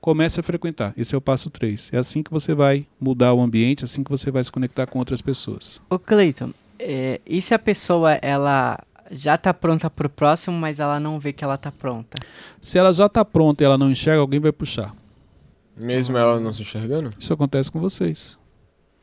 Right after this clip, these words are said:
Speaker 1: <laughs> Pode ver. Quantas vezes vo-, vocês já foram entregues em projetos que vocês não achavam que vocês eram capazes de fazer,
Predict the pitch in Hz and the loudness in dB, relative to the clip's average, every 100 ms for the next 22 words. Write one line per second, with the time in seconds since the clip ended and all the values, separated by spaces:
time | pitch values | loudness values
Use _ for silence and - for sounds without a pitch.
0 | _ _ _ - 127 - _ _ _ _ | _ _ _ -10 -10 -14 _ _ _ _
1 | _ _ - 226 233 190 175 _ _ _ | _ _ -4 -2 0 -2 -6 _ _ _
2 | _ _ _ _ _ - 254 233 180 170 | _ _ _ _ _ 0 4 4 8 8
3 | 135 135 143 135 131 - 151 135 139 - | 6 4 2 4 2 4 4 6 4 2
4 | _ - 156 147 143 170 202 165 151 139 | _ 4 4 6 4 4 2 0 -2 0
5 | 147 135 131 151 - 143 135 - 123 143 | 2 4 4 0 -2 -6 -4 -2 -2 -2
6 | 208 160 139 135 123 135 123 117 117 120 | -2 -2 -2 -2 -4 -2 0 0 -2 -4
7 | 117 113 120 - 131 123 156 | -2 -2 -4 -2 0 0 -2